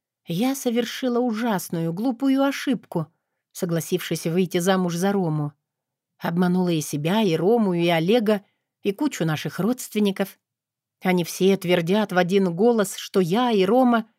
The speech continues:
чудесная пара и прочат нам кучу детишек и любовь до гроба. А мне хочется только лечь навзничь и рыдать, кляня себя за нерешительность.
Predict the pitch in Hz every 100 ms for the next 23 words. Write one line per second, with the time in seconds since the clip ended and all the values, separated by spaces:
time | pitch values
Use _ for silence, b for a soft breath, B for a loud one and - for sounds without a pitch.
0 | _ _ - 220 170 226 269 277 277 330
1 | 196 160 - _ _ _ 175 170 165 165
2 | - 170 175 170 - 196 202 165 160 254
3 | 240 233 - 202 196 233 190 233 233 226
4 | 147 147 - _ _ _ _ _ _ -
5 | 185 202 262 277 - 277 - 254 254 247
6 | - 269 226 233 240 240 - 202 240 262
7 | 185 180 165 - - _ _ _ _ _
8 | 285 285 262 196 175 127 - _ _ _
9 | _ - 190 185 175 - 175 170 175 180
10 | 190 - 160 147 143 143 - -